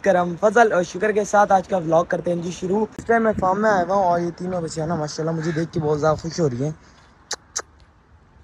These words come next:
ओए, ओए, प्यारे बच्चों,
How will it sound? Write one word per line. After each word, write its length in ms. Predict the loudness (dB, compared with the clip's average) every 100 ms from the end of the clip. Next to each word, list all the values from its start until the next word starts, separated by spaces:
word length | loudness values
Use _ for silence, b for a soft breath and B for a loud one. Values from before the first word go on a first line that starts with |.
| -20 -20 _ -18 -2
ओए, 280 | 2 4 6
ओए, 300 | 6 6 4 0 -8 -20 _ -20 -20 -20 _ _ _ 0
प्यारे 280 | 6 8 8
बच्चों, 480 | 4 2 6 8